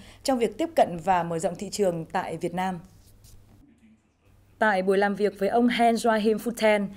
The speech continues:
nghị sĩ Quốc hội Liên bang, Quốc vụ Khanh Bộ Nông nghiệp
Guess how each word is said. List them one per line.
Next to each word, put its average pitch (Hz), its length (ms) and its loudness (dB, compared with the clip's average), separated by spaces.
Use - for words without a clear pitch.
nghị 247 180 2
sĩ 247 280 -4
Quốc 311 160 -4
hội 170 160 0
Liên 208 180 0
bang, 214 300 0
Quốc 330 160 -4
vụ 214 120 0
Khanh 233 320 -2
Bộ 175 80 -2
Nông 220 180 -2
nghiệp 190 160 0